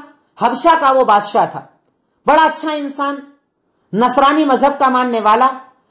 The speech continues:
अल्लाह के नबी सल्लल्लाहु अलैहि वसल्लम को इल्म था कि वो लोगों की मदद करता है, तो आपने कहा कि जाइए थोड़े लोग हिजरत करके हबशा चले जाइए। पहली हिजरत जो हबशा की तरफ हुई,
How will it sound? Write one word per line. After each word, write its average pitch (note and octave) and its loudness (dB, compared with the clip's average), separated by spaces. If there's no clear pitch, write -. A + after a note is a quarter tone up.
अल्लाह E4 2
के E4+ -6
नबी D4+ -6
सल्लल्लाहु D#4 -4
अलैहि C#4+ -6
वसल्लम - -4
को D#4 -2
इल्म D#4 -4
था D4+ 2
कि D#4 -4
वो D4+ 4
लोगों C4+ 2
की C#4+ -4
मदद C4+ 0
करता D#4+ 2
है, A#3+ 2
तो C4+ 2
आपने D4 2
कहा D#4 0
कि D#4 -4
जाइए C4 -4
थोड़े C#4+ 2
लोग C#4+ 2
हिजरत B3 -2
करके B3 -2
हबशा A#3+ -2
चले F#3 -4
जाइए। G3 0
पहली D#4+ 4
हिजरत D#4 0
जो D4+ -2
हबशा A#3 -4
की C4 -8
तरफ A3+ 0
हुई, G3 0